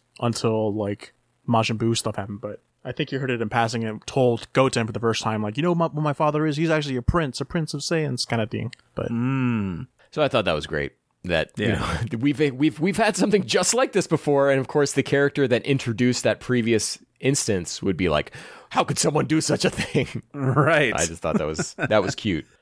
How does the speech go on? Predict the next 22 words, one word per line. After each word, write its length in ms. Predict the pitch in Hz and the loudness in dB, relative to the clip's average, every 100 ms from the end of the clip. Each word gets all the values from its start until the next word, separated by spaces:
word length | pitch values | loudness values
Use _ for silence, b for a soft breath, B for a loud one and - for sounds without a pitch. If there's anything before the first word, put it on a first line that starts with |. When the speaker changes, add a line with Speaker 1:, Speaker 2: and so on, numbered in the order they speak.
| _ - | _ 0
Speaker 2:
Um, 520 | 127 120 113 104 104 _ _ - _ | 4 4 4 0 -6 _ _ -20 _
when 240 | 139 127 123 | 0 2 2
Baby 640 | 139 156 160 156 143 143 _ - | 2 4 4 2 2 -4 _ -4
infects 880 | 120 113 - 117 - - - - - | -4 -2 0 0 0 -6 -6 -8 -10
whatever, 380 | 113 117 113 110 | -4 0 2 2
however 220 | 113 107 | 2 4
you 120 | 104 | 4
wanna 160 | 104 104 | 2 0
say 240 | - 104 | 2 4
it, 120 | 104 - | 4 0
uh, 360 | 117 101 98 104 - | 0 4 4 2 2
Doctor 260 | 107 - | -2 0
Mew 420 | 104 104 104 104 107 | -2 0 0 -2 -4
as 200 | 104 101 | -4 -4
he's, 200 | 110 98 | -4 -2
like, 260 | 104 95 - _ - | 0 -2 -8 _ -4
going 240 | 120 107 | -2 0
off 180 | 104 98 | -2 -4
into 140 | 104 | -6
space, 400 | 98 110 104 101 - b b | -2 2 2 0 -8 b b
and 160 | 120 123 | 0 2
he 220 | 117 | 2